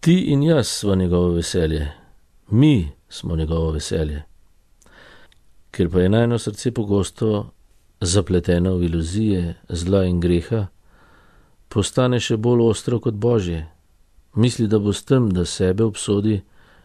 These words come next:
rešilo svojo teoretično plemenitost. A mu nič ne pomaga, če se zapre v samoobtoževanje,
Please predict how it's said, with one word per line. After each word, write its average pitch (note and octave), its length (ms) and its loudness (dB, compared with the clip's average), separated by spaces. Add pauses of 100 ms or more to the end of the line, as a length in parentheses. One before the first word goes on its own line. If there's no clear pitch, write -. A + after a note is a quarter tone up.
(100)
rešilo G2+ 520 2
svojo G2 280 0
teoretično F#2 680 -4
plemenitost. F2+ 680 -4 (480)
A G2 120 -4
mu F#2 100 2
nič A2 240 0
ne F#2 80 -6
pomaga, E2 540 -4 (680)
če - 160 -8
se F2+ 140 -6
zapre F#2+ 400 0
v F2+ 80 0
samoobtoževanje, E2+ 1300 0